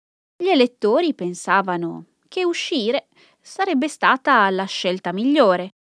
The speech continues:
Paradossalmente, poi, le regioni che hanno scelto di lasciare l'Unione sono quelle che più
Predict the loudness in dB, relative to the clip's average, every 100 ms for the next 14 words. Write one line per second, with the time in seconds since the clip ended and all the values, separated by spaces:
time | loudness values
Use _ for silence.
0 | _ _ _ _ _ _ _ _ 2 4
1 | 4 2 0 0 0 0 -2 -6 -12 -10
2 | -6 -6 -8 -10 -14 _ _ _ -4 4
3 | 6 6 2 2 4 6 4 0 -4 -2
4 | -2 -2 -4 -2 2 4 2 0 0 0
5 | -2 -2 -2 2 2 2 2 2 0 0
6 | 0 -2 _ _ _ _ _ -14 -4 -2
7 | -2 -2 0 0 2 0 -2 -8 -12 _
8 | -12 -4 0 0